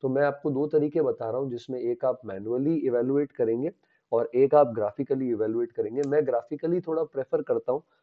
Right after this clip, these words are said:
but अपन दोनों तरीके एक बार देख सकते हैं, है ना? तो जैसे <clears throat> let's say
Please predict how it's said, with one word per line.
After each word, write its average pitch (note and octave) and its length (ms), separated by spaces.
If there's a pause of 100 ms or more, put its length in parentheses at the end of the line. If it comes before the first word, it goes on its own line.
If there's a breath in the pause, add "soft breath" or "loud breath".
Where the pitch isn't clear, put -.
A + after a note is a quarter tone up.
(140)
but B2+ 120
अपन C#3 280
दोनों C3 240
तरीके B2 340
एक A2+ 140
बार A2 140
देख G2+ 220
सकते - 320
हैं, F#2+ 160
है A#2+ 60
ना? C#3 120 (320)
तो C3 60
जैसे C#3 520
<clears throat> C3 100
let's C3+ 520
say C3 140